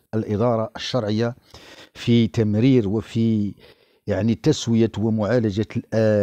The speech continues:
الملفات حسب ال-، يعني، ال-، الأجندات ديالها لتكون معدة مسبقا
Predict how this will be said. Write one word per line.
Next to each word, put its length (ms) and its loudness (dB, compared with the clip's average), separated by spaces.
الملفات 680 0
حسب 600 -4
ال-، 320 -2
يعني، 300 0
ال-، 460 -4
الأجندات 760 2
ديالها 480 2
لتكون 760 -2
معدة 480 0
مسبقا 600 -4